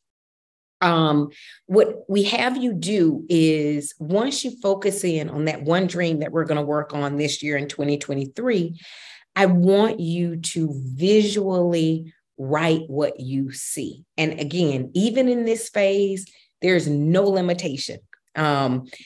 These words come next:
you're just, you're, you're drawing what you see. You're writing it out very clearly and plain. Okay, once you have that picture down,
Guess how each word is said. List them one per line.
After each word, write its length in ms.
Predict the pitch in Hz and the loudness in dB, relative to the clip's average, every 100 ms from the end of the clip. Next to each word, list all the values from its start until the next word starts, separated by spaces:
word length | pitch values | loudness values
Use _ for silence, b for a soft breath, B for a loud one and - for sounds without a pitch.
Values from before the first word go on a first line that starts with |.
| B | B
you're 160 | 160 175 | 4 4
just, 360 | 175 175 - - | 4 -2 -4 -2
you're, 200 | 175 160 | -2 0
you're 160 | 165 | -2
drawing 1000 | 160 131 143 156 196 208 208 202 196 151 | -2 -4 -6 2 4 4 2 0 -2 -4
what 360 | 139 170 127 - | -2 -2 -2 -10
you 380 | 147 139 151 143 | -12 -6 -4 -4
see. 460 | - - 139 - - | -8 -8 -8 -8 -14
You're 120 | 151 147 | -6 -2
writing 420 | 147 180 185 180 | 2 2 2 2
it 100 | 175 | -2
out 240 | - - _ - | -6 -10 _ -8
very 220 | 175 185 | -2 -2
clearly 600 | 180 - 180 160 131 - | -2 -4 0 2 0 -4
and 160 | 131 135 | -8 -8
plain. 460 | - 151 90 - _ _ B B B | -2 -2 -4 -12 _ _ B B B
Okay, 380 | 147 - 160 143 | -6 0 2 2
once 420 | 139 170 233 269 | 2 2 2 0
you 120 | 254 262 | -2 -2
have 260 | 240 226 | 0 0
that 240 | 220 - - | -2 -4 0
picture 340 | 208 208 208 | -2 0 -4
down, 720 | 196 202 170 120 123 151 175 | 0 2 2 0 -4 -6 -8